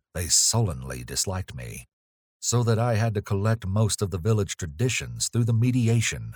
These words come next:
of Norris. What the people could not forgive, perhaps, was that I had come to restore a symbol so abhorrent to them. For, rationally or not, they viewed Exham Priory as nothing less than a haunt of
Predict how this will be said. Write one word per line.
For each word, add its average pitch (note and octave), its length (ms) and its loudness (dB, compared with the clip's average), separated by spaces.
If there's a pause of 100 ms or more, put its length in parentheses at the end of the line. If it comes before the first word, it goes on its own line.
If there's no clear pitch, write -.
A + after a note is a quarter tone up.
of D#2+ 160 -10
Norris. F2 720 0 (720)
What F#2 120 0
the F#2+ 80 0
people G2+ 320 2
could F#2 180 -2
not G2+ 280 2
forgive, A#1+ 500 -10
perhaps, A#1+ 560 -4 (300)
was F#2+ 160 0
that G2+ 140 2
I G2+ 120 4
had F#2+ 140 0
come G2+ 240 2
to G2 100 0
restore G2 460 0
a F2+ 40 -2
symbol F#2 460 2
so F2 400 0
abhorrent D2+ 540 -8
to - 100 -10
them. A1 400 -12 (640)
For, B1+ 400 0 (160)
rationally C#2 640 -4
or C2 60 -12
not, D2+ 420 -2 (400)
they G#2+ 140 4
viewed A#2+ 280 4
Exham A2 320 4
Priory G2+ 540 4
as G2 160 0
nothing G#2+ 280 2
less G2 360 0
than F#2+ 160 -4
a E2+ 60 -4
haunt D#2 480 -4
of D#2 100 -8